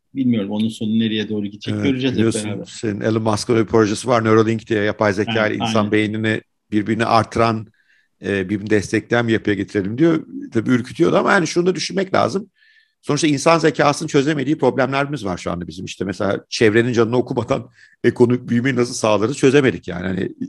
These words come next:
Speaker 2: işte bu aralar bu çevrenin bedelini ödüyoruz.
Speaker 1: Evet.
Speaker 2: Ee, o yüzden zekanın oradaki gelişimi de önemli. Peki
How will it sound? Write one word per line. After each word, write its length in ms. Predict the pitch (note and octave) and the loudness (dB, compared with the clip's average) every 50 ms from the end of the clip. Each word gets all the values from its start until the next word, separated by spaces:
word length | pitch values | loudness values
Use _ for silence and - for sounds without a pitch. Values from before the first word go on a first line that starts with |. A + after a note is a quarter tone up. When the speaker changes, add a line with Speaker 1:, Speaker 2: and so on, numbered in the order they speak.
| - - - - - | -10 -10 -10 -10 -10
Speaker 2:
işte 460 | - - - - G#2+ G#2 - - - | -12 -14 -4 -2 0 0 0 0 2
bu 80 | G2+ G#2+ | 2 4
aralar 320 | G#2 G2+ G#2+ G#2+ G#2+ G#2 | 4 6 4 4 2 2
bu 180 | G2+ G#2+ G#2+ - | 0 -2 -2 -2
çevrenin 480 | - - G#2+ G#2 G2 A2 A2 A2 G#2 G2+ | -2 0 0 2 2 0 -2 0 0 0
bedelini 580 | A2 G2+ A#2 A2 G2+ G2+ G#2+ A2+ A#2+ B2 A#2+ - _ _ _ _ _ _ _ - | 2 2 2 2 0 0 -2 -4 -6 -6 -8 -12 _ _ _ _ _ _ _ 0
ödüyoruz. 480 | A2 A2+ A2 B2+ A#2+ F#2 F2+ - - B2 | 2 2 4 2 2 2 0 -6 -8 -8
Speaker 1:
Evet. 100 | A2+ G#2 | -8 -6
Speaker 2:
Ee, 460 | F2+ F#2 F#2 F2+ F2+ F2+ F2+ F#2 G2 G#2 | -4 -4 -2 -2 -2 -4 -4 -6 -6 -4
o 120 | G#2 F#2+ | -4 -4
yüzden 340 | G2 G2 A#2+ A#2+ A#2+ - - - _ | -2 -2 -2 -2 -4 -6 -10 -16 _
zekanın 480 | - A2+ A2+ A2+ - B2 A#2 B2 B2+ | 2 2 2 4 4 4 4 4 4
oradaki 320 | B2+ A#2+ A#2 A#2+ A#2 A#2 A2+ | 4 2 2 2 -2 -2 -2
gelişimi 300 | G#2+ A#2 A2 - - - | -2 -2 -2 -4 -2 0
de 40 | A#2 | 2
önemli. 420 | A2+ G#2+ A2 A2 A2 A2+ A2+ G#2+ G#2+ _ _ _ _ - - - - - - - _ _ _ | 2 2 2 0 0 0 -2 -2 -4 _ _ _ _ -18 -18 -18 -20 -20 -20 -20 _ _ _
Peki 560 | - E3+ C4 - - D4+ E4 A#3 - - - | 2 4 4 4 4 4 4 4 4 2 -2